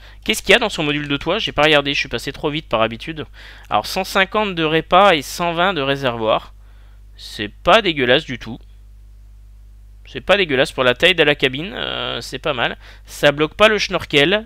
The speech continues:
ça bloque pas les phares que j'avais mis. Ok. Et du coup, il reste, euh, le fameux, euh, le fameux superbe pare-soleil avant.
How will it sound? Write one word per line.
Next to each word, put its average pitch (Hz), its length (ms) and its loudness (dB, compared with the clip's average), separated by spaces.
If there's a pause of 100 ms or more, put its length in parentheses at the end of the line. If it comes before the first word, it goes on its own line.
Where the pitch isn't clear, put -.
ça - 300 -4
bloque 127 200 -6
pas 170 200 4
les 165 140 -2
phares 147 340 2
que 139 80 -12
j'avais 117 280 -4
mis. 127 200 -14 (760)
Ok. 110 220 -8 (600)
Et 113 120 0
du 135 100 -8
coup, 175 240 -6
il 147 120 0
reste, 143 340 2
euh, 107 720 -4
le 104 180 -8
fameux, 110 320 -6
euh, 98 680 -6
le 90 80 -12
fameux 113 340 -10
superbe 123 560 -2
pare-soleil 120 640 -4
avant. 117 240 -4